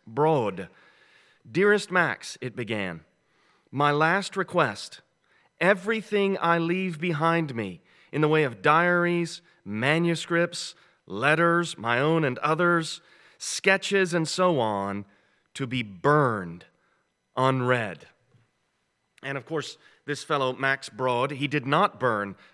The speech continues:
Kafka's writings. Maybe you think the world would be a better place if he did, but he didn't burn Max, uh, Franz Kafka's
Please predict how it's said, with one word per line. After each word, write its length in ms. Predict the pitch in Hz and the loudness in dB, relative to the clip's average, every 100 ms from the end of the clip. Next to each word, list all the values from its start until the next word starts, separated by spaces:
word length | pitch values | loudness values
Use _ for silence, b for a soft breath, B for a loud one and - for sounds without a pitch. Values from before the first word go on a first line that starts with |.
| - | -4
Kafka's 580 | 120 113 113 101 - - | -4 -2 -6 -8 -10 -18
writings. 500 | 101 101 95 123 120 _ | -10 -8 -8 -10 -16 _
Maybe 160 | 113 104 | -16 -16
you 40 | |
think 180 | 95 101 | -16 -18
the 80 | 101 | -16
world 220 | 101 98 | -14 -14
would 100 | 92 | -16
be 100 | 104 | -16
a 60 | 87 | -14
better 180 | 98 92 | -16 -16
place 260 | 98 92 | -18 -18
if 80 | 87 | -20
he 60 | 87 | -10
did, 400 | 131 117 117 - B B | -6 -6 -6 -12 B B
but 80 | - | -6
he 80 | - | -4
didn't 380 | - 233 220 - | -2 -2 -4 -6
burn 340 | 135 120 123 - B 117 | -4 -4 -8 -14 B -2
Max, 380 | 123 120 - - | -2 -2 -8 -6
uh, 240 | 120 110 - 117 | -2 -2 -6 -20
Franz 320 | - 147 135 - | -8 -4 -4 -2
Kafka's 560 | 135 127 - 113 - | -4 -4 -4 -4 -6